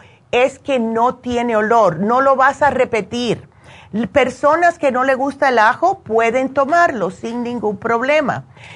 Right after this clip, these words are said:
También el fibra flax en cápsula. Se toman tres por las noches, al otro día van al baño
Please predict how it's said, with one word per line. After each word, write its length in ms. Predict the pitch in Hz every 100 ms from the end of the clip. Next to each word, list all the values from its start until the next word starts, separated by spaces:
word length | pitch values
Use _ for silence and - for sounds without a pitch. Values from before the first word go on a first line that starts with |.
| -
También 720 | 269 247 240 269 285 254 156 135 - _
el 260 | 233 247 247
fibra 580 | - - 277 294 311 311
flax 400 | - 233 233 254
en 100 | 226
cápsula. 580 | - 226 226 214 180 185
Se 160 | 214
toman 460 | 196 226 269 302 294 -
tres 360 | 240 233 294
por 260 | - 233 208
las 260 | 214 196
noches, 520 | 214 247 311 370 381 - - -
al 240 | - 214
otro 300 | 226 226 247
día 180 | 240 240
van 220 | 233 226
al 140 | 214 202
baño 440 | 247 277 285 302